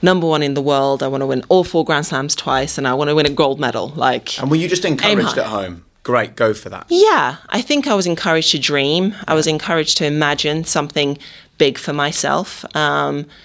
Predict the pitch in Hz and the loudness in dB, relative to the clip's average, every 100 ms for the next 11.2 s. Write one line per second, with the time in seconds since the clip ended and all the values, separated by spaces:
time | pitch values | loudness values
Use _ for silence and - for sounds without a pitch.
0 | - - - 180 175 175 170 - 196 190 | -20 -12 0 2 2 0 -4 -2 0 2
1 | 156 135 - - _ - 135 170 170 160 | 2 0 -2 -6 _ -4 0 4 4 2
2 | 139 - - - 156 156 151 143 147 156 | -2 -4 -10 -4 0 2 2 0 0 -2
3 | - 165 156 135 131 139 135 139 151 143 | 0 0 0 -2 -2 -2 -2 0 -2 -4
4 | - 139 139 135 147 131 - - - - | -6 -4 -2 0 2 2 -2 -12 -20 -20
5 | - - - - - 139 135 147 127 - | -20 -20 -6 -2 2 2 2 0 0 0
6 | 139 120 104 - - - - - _ - | 0 -2 -4 -6 -10 -12 -14 -20 _ -2
7 | 147 139 139 135 135 160 147 143 147 147 | 2 4 2 0 0 2 2 4 4 2
8 | 139 151 147 147 160 165 156 147 147 147 | 2 0 0 2 2 2 2 0 -2 -2
9 | 160 147 143 143 139 139 139 135 135 127 | 0 0 0 -2 -2 -2 -2 -2 -2 -4
10 | 139 131 131 131 - 151 143 131 131 131 | -6 -4 -4 -4 -4 -6 -4 -4 -4 -4
11 | 135 131 | -4 -4